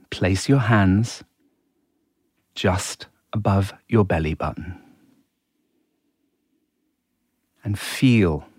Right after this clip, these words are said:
those emotions and those feelings in your I am center.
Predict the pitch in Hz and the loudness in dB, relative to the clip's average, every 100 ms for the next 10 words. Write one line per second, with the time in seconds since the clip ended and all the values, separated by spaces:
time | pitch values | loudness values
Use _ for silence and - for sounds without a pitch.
0 | - - 82 80 82 87 101 - 131 135 | -12 -6 -4 -2 0 2 0 2 4 4
1 | 147 - - _ _ _ _ _ _ _ | 4 -2 -16 _ _ _ _ _ _ _
2 | - 123 131 139 - - 90 85 82 85 | -2 2 4 2 -2 -4 -2 -2 -2 -4
3 | 98 107 - - _ _ _ _ _ - | -6 -10 -18 -20 _ _ _ _ _ -4
4 | 104 101 104 - 101 101 104 107 107 _ | 0 0 0 0 2 4 4 2 -2 _
5 | _ - 90 82 87 82 - _ - - | _ -6 -2 -2 -4 -6 -10 _ -20 -16
6 | - 78 78 - - | -10 -10 -10 -14 -16